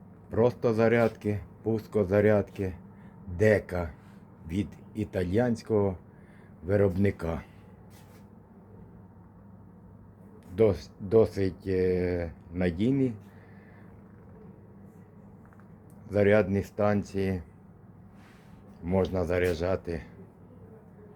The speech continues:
акумулятори, починає від мотоциклетних до важкої техніки. Давайте подивимося, що у нас є в наявності.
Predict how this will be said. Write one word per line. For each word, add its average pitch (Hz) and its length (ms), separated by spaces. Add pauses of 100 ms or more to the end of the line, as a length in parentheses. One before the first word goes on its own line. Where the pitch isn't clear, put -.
(680)
акумулятори, 95 1040 (1300)
починає 104 680
від 95 180
мотоциклетних 107 1000 (480)
до 107 300 (200)
важкої 104 560
техніки. 78 760 (720)
Давайте 143 420
подивимося, 95 600
що 90 220
у 87 60
нас 87 220
є 90 260 (120)
в 87 60
наявності. 92 840